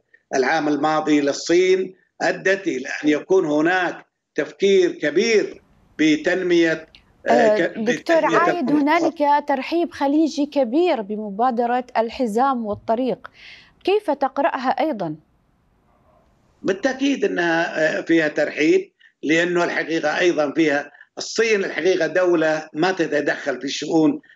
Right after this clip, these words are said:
Speaker 1: السياسية ولا العقائدية وإلى آخره، ولا تحشر نفسها في الشؤون الداخلية، وبالتالي هي تتعامل اقتصاديًا وتجاريًا،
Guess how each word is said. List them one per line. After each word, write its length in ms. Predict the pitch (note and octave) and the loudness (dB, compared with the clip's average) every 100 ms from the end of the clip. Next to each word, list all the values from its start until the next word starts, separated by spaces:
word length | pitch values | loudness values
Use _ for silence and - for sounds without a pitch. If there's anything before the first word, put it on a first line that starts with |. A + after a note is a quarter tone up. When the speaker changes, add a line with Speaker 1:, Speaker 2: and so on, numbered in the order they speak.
| - | -6
Speaker 1:
السياسية 720 | D#3+ E3 E3+ E3 D#3 E3+ D#3 | -6 0 2 2 0 0 2
ولا 240 | D3 D3 D#3 | 2 2 0
العقائدية 680 | B2 D3 - D3+ C#3+ D3 D3 | -2 -4 -2 -2 -2 0 2
وإلى 360 | C#3+ C#3+ C3+ | 2 2 0
آخره، 300 | C3 B2+ A2 - _ _ _ | -2 -4 -8 -10 _ _ _
ولا 220 | D#3 F#3 | 0 0
تحشر 480 | F3+ - - E3+ D3+ | -2 -6 -2 -2 0
نفسها 440 | F#3 F3+ C3+ C#3+ - _ | -2 -2 -4 -4 -6 _
في 60 | - | -4
الشؤون 380 | - F#3 F3 E3+ | -2 2 2 2
الداخلية، 680 | E3 D3+ D3 C#3+ C3+ A#2+ G#2 - _ _ | 2 0 0 -2 -4 -4 -8 -14 _ _
وبالتالي 680 | E3 F3+ F#3 F#3+ G3+ F#3+ F#3 | 0 0 0 0 2 2 2
هي 40 | |
تتعامل 680 | F3+ F3 F3+ D3+ G3 F#3+ F3 | 0 -2 -2 -2 -2 -2 -4
اقتصاديًا 680 | F3 - E3 E3 E3 F#3 E3+ | -4 -4 -2 0 0 0 0
وتجاريًا، 760 | D3 C#3+ D3+ C#3+ C#3 C3+ A#2+ | 0 -2 -2 0 0 -2 -6